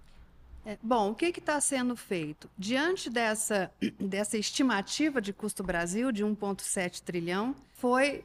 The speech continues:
é, criado um grupo de trabalho no âmbito do Conselho Nacional de Desenvolvimento Industrial. É, esse grupo de trabalho, ele possui dezessete membros, é, que facilita a coordenação e intragoverno,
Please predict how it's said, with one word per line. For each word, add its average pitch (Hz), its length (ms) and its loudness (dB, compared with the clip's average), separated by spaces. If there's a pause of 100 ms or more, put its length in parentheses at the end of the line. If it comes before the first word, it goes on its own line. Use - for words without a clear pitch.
é, 202 260 2
criado 220 520 2
um 220 60 2
grupo 214 280 -2
de 190 120 -2
trabalho 180 640 -2
no 220 180 0
âmbito 196 240 -2
do 190 80 -6
Conselho 202 460 -2
Nacional 185 520 -2
de 180 120 -4
Desenvolvimento 175 840 -4
Industrial. 165 680 -4 (400)
É, 190 260 -2
esse 285 280 2
grupo 247 320 -2
de 214 100 -6
trabalho, 185 640 0 (220)
ele 202 160 -2
possui 208 460 -2
dezessete 202 800 0
membros, 202 600 -2 (540)
é, 180 300 -4
que 233 100 -4
facilita 214 680 0
a - 20 -4
coordenação 190 840 -2
e 175 40 0
intragoverno, 220 800 0